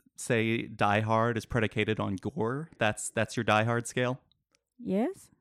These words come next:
Speaker 1: <laughs>
Speaker 2: I don't know how I'm wrong. Die Hard's not gory. <laughs> I don't, you just described a really, I mean, 'cause it's a caper? Is that what you
Speaker 1: Because it's
Speaker 2: mean?
Speaker 1: one guy sneaking around trying to take out a bunch of terrorists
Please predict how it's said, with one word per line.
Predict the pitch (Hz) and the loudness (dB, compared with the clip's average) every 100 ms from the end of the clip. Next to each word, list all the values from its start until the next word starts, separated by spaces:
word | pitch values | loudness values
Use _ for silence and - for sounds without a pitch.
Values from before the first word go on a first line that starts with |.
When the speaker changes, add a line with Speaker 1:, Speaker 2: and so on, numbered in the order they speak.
| _ | _
Speaker 1:
<laughs> | - - - _ _ - | -6 -6 -6 _ _ -4
Speaker 2:
I | - - - - - - - - - - 269 | -2 -4 -4 -2 -2 -2 -8 -12 -10 4 6
don't | 339 | 8
know | 320 | 8
how | 320 | 8
I'm | 311 269 | 8 8
wrong. | 302 370 170 160 180 _ _ | 8 6 2 0 -8 _ _
Die | 220 233 | -2 0
Hard's | 285 285 - | 2 0 0
not | 285 262 | 0 0
gory. | 269 320 240 226 - - - 427 - | -2 -2 2 2 0 -6 -4 -2 2
<laughs> | 508 - - - | 0 0 -6 -4
I | - | -2
don't, | - - - - 480 571 - | 0 0 0 -8 -8 -10 0
you | 247 277 | 2 4
just | 339 | 2
described | - 330 277 269 254 | 0 -2 2 4 4
a | 247 | 4
really, | 226 240 247 247 - - _ _ - | 6 6 4 0 -4 -14 _ _ 2
I | 262 | 6
mean, | 277 262 - _ - | 8 6 0 _ -12
'cause | - 277 | -4 -4
it's | 254 254 | -4 -8
a | |
caper? | - 247 247 - 349 381 349 - - - 285 | -4 -2 -2 -2 -2 -4 -10 -20 -20 -12 -8
Is | - | 0
that | 185 | 2
what | |
you | 143 | 4
Speaker 1:
Because | 156 180 | 4 4
it's | 185 180 | 2 2
Speaker 2:
mean? | 143 | 4
Speaker 1:
one | 147 156 | 4 4
guy | 143 143 | 4 2
sneaking | - - 143 147 139 | 2 0 0 2 2
around | 131 135 123 107 | 2 2 2 0
trying | 113 113 | -2 -2
to | |
take | - 120 | -2 -4
out | 113 110 | -2 0
a | |
bunch | 104 104 | 0 -2
of | 107 | -4
terrorists | 117 104 - - - - | -2 -2 -2 -6 -8 -12